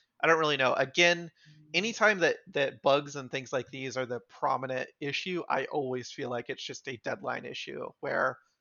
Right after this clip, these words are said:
someone high up is saying, "We want this out." And honestly, a big problem,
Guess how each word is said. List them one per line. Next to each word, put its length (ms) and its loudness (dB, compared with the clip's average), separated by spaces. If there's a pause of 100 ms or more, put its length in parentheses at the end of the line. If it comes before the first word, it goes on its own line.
(160)
someone 760 0 (120)
high 340 6
up 260 4
is 120 -6
saying, 280 -6
"We 120 -10
want 220 -8
this 200 -8
out." 300 2 (420)
And 240 2 (300)
honestly, 520 0
a 80 0
big 280 -2
problem, 520 4